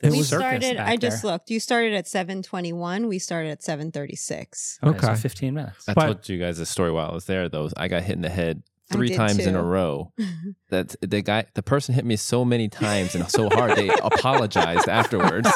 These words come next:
Speaker 4: 'Cause normally you get some contact, you just go, but
Speaker 3: Yeah.
Speaker 4: it's just like, boom, boom, boom. And then the guy's like, "Sorry, sorry." <laughs> Like,
Speaker 3: I, I had
Speaker 2: I got
Speaker 3: somebody
Speaker 2: hit
Speaker 3: swim
Speaker 2: too.
Speaker 3: across me at almost ninety degrees, and it's the first time I've ever,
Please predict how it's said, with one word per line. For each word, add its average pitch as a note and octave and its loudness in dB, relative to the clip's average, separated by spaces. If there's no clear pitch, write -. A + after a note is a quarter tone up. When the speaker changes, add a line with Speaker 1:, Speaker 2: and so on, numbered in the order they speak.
Speaker 4:
'Cause F#3 2
normally F3+ 4
you D3 2
get C3 2
some - -4
contact, B2+ 0
you A2 -4
just G#2 -2
go, A#2 6
but B2 6
Speaker 3:
Yeah. A2 4
Speaker 4:
it's A2 0
just - -4
like, - -2
boom, C3 6
boom, F3 6
boom. C#3+ 4
And B3 6
then - 4
the - 2
guy's D#3+ 4
like, A#4+ 2
"Sorry, F3 2
sorry." E3+ 4
<laughs> - -8
Like, C3 4
Speaker 3:
I, E3+ 4
I D#3+ 4
had G#3 4
Speaker 2:
I A#3 0
got - -2
Speaker 3:
somebody F#3+ 2
Speaker 2:
hit F3 2
Speaker 3:
swim D3 0
Speaker 2:
too. C#3 2
Speaker 3:
across B2 0
me B2+ 0
at B2 -4
almost D3 2
ninety A#2+ 0
degrees, A2+ -2
and C3 0
it's B2 -2
the C#3+ 0
first D#3+ -2
time D#3+ -2
I've C3 0
ever, A#2+ 0